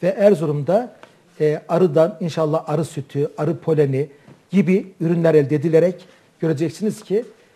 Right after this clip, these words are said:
e, yılda yüzde onunu sağladığımız,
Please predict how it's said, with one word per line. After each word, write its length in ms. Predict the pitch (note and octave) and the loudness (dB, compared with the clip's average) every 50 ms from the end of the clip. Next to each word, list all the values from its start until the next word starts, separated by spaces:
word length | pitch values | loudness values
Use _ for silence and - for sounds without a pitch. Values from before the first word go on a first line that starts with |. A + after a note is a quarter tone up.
| _ _ _ _ C4 F#3 | _ _ _ _ -8 -4
e, 60 | D3+ | -2
yılda 680 | D#3 D3+ D3 C#3 B2 C#3 F#3 G3 E3 C#3 D3+ C#3+ F3+ - - _ _ _ _ _ _ _ _ _ _ _ _ _ E3 F#3 - | 0 0 0 0 0 2 2 2 2 2 0 0 0 -4 -12 _ _ _ _ _ _ _ _ _ _ _ _ _ -20 -16 -10
yüzde 420 | C#3+ D#3+ G3+ A3+ G#3 E3+ D#3 G#3+ | -4 -2 0 0 2 2 4 4
onunu 480 | G#3 - - G3 F3 F3 F3 F3+ G#3+ G#3 | 2 2 0 -2 0 0 2 2 0 0
sağladığımız, 840 | - - F3+ F3+ D#3+ D#3 C#3 B2 D3+ C#3+ C3+ C3+ B2+ - - - | 0 -2 0 0 2 0 0 2 0 0 0 -2 -4 -8 -10 -16